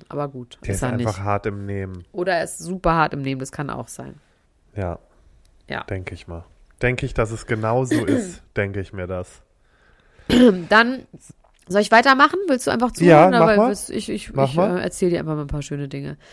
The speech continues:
Speaker 1: Leila sagt, das widerspricht jetzt dem, was ich gesagt habe. Von ihr aus hätte ein Kuss fallen können. Und dann kommt die interessante Info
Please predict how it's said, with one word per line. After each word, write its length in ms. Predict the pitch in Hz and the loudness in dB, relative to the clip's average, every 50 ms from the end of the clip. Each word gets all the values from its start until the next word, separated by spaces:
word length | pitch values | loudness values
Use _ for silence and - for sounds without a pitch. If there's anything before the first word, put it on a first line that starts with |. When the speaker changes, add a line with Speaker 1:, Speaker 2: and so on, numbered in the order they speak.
| - - - - _ - | -20 -20 -20 -16 _ 2
Speaker 1:
Leila 540 | 185 196 214 233 262 277 285 285 302 320 330 - - | 4 6 6 6 6 4 4 6 4 4 2 0 -6
sagt, 560 | - 190 196 185 185 196 233 254 - - - - - | -2 2 4 6 8 8 6 4 2 -4 -14 -8 -6
das 220 | 214 196 - - | -6 -6 -4 -2
widerspricht 500 | 214 202 196 185 - - 226 226 226 - | 0 0 0 0 -2 -4 -6 -6 -4 -6
jetzt 240 | 214 190 - - - | -6 -6 -6 -6 -6
dem, 100 | 190 175 | -4 -4
was 120 | 180 175 | -4 -4
ich 180 | - 208 196 - | -6 -8 -10 -8
gesagt 420 | - 165 156 151 147 147 - - | -8 -6 -4 -4 -6 -6 -6 -6
habe. 440 | 165 151 151 156 180 208 240 240 - - _ - | -4 -4 -2 -2 0 -2 -2 -2 -6 -10 _ -10
Von 200 | - - 190 185 | -6 -6 -6 -4
ihr 220 | - 202 220 214 190 | -2 -2 0 0 0
aus 160 | 208 - - | 0 -2 -4
hätte 200 | 208 202 202 202 | -6 -8 -8 -10
ein 200 | - 170 165 - | -10 -10 -12 -12
Kuss 240 | - - 190 - - | -10 -10 -10 -10 -10
fallen 460 | - - - 156 151 160 175 180 190 | -8 -6 -4 -2 -2 -4 -4 -6 -8
können. 400 | - - 208 208 220 247 302 - | -4 -4 -2 -2 -2 -6 -8 -10
Und 160 | - 180 175 | -10 -8 -6
dann 120 | 180 170 | -6 -6
kommt 220 | 180 202 190 180 180 | -6 -6 -8 -8 -8
die 60 | 190 | -10
interessante 720 | 165 - - - 170 - - - 220 247 302 392 370 - | -12 -12 -12 -12 -10 -8 -4 -2 -2 -2 -2 -4 -4 -4
Info 720 | - - - 196 202 202 220 - - 247 247 269 302 359 453 | -4 -2 -2 -2 -2 -2 -4 -6 -4 -2 0 2 0 0 -2